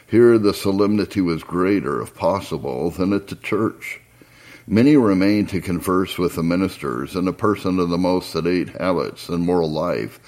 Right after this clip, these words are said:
cried out in agony, "What must I do to be saved?" Everything went on prosperously, and I was in expectation that all, or nearly all, the people would be awakened.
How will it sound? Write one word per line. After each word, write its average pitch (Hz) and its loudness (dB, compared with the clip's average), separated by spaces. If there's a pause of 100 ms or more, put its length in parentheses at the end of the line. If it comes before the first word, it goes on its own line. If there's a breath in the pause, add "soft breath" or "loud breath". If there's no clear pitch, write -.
(300 loud breath)
cried 110 2
out 104 2
in 87 -2
agony, 78 -2
"What 69 -2
must 92 -2
I 90 -2
do 90 2
to 69 -4
be 64 -8
saved?" 53 -8 (100)
Everything 98 2
went 92 2
on 87 0
prosperously, 82 -2
and 87 2
I 95 2
was 98 2
in 90 -2 (100)
expectation 95 -2
that 78 -2
all, 90 0
or 95 4
nearly 101 0
all, 71 0
the 92 0
people 82 -2
would 76 -2
be 69 -4
awakened. 69 -6